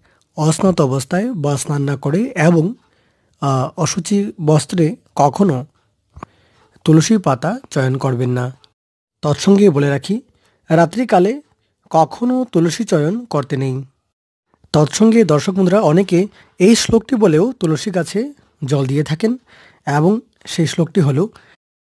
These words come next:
"তুলসী তুলসী বৃন্দাবন, তুলসী তুমি নারায়ণ, তোমার মাথায় ঢালি জল অন্তিমকালে দিয়স্থল।" তবে শ্রোতা বন্ধুরা, শুধু মন্ত্র পাঠ করলে হবে না।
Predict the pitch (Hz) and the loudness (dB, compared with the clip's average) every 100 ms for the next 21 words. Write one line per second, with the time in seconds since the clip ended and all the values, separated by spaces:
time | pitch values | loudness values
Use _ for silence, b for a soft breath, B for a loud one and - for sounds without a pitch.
0 | _ _ - 208 214 - 247 254 240 - | _ _ 0 4 6 4 0 2 2 2
1 | 190 262 _ _ _ 143 151 165 156 151 | -2 -2 _ _ _ -2 4 4 4 2
2 | 240 285 _ _ _ _ _ _ _ _ | 0 -4 _ _ _ _ _ _ _ _
3 | _ _ _ _ - 226 220 - 269 220 | _ _ _ _ 0 4 4 4 0 2
4 | 190 277 _ _ - 170 170 160 156 202 | 2 0 _ _ -6 0 4 4 4 0
5 | 294 _ _ _ _ _ _ _ - 196 | -4 _ _ _ _ _ _ _ 0 4
6 | 208 240 208 196 - 226 143 127 _ _ | 6 6 4 2 -2 -6 -6 -10 _ _
7 | _ - 151 135 196 180 160 143 196 269 | _ -14 -4 0 0 2 0 0 -4 -10
8 | _ _ _ _ - 175 170 220 233 214 | _ _ _ _ -4 -2 0 -2 -2 -2
9 | 147 147 269 _ _ 151 143 143 143 - | -2 -2 -6 _ _ -6 -2 -2 -2 0
10 | - 131 151 _ _ _ _ _ _ _ | 0 0 -10 _ _ _ _ _ _ _
11 | _ _ - 160 135 160 _ - - 127 | _ _ -2 0 0 -2 _ -16 -12 -8
12 | 127 123 123 208 _ _ _ - - 185 | -6 -6 -8 -12 _ _ _ -14 0 2
13 | 170 139 151 196 185 135 - 139 139 170 | 4 2 -4 -6 -2 -4 -2 -6 -4 -2
14 | 127 127 156 | -2 -4 -6